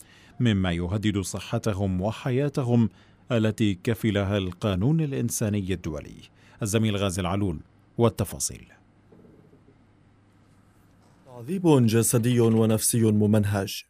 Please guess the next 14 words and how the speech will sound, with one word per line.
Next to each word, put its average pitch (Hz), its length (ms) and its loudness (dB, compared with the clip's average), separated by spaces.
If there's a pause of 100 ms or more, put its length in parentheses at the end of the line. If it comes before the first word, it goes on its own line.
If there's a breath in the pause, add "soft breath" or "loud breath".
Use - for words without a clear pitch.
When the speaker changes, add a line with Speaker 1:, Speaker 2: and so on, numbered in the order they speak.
Speaker 2:
يمارس 113 560 6
بحق 107 500 2
الأسرى 110 580 4
دون 127 240 4
أي 110 260 6
اعتبارات 110 600 2
إنسانية، 110 920 4 (320)
حيث 147 280 4
بات 175 320 4
الأسرى 127 420 4
الفلسطينيون 113 960 4
داخل 110 340 2
السجون 117 420 2
الصهيونية 110 840 4